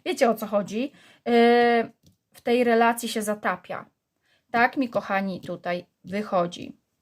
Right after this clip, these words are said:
Ja też zobaczę, czy jest twoją bratnią duszą lub czy relacja jest karmiczna.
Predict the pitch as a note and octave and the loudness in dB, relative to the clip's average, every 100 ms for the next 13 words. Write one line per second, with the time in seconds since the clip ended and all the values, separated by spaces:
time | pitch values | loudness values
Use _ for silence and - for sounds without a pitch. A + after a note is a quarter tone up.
0 | _ _ _ A3+ C4+ F4+ C#4+ C4+ A3 G3 | _ _ _ 2 2 2 -2 -2 2 0
1 | F3+ A#3 A#3 A3+ C4 - - D#4+ B3 A3+ | 0 -10 -2 0 0 -4 -6 -2 0 0
2 | A3+ - B3 A#3 G#3+ F#3 - F3+ G3 B3+ | -2 -2 -4 -2 -4 -6 -8 -4 -4 -6
3 | - _ - _ _ _ A3 B3+ C#4+ F4+ | -10 _ -20 _ _ _ 0 2 2 -6
4 | D#4+ C4 F3 - A#3+ A3+ F#3+ - C4 B3+ | 0 2 2 0 -4 -4 -6 -2 0 4
5 | C#4 C#4+ - - F3+ | 4 4 0 -10 -10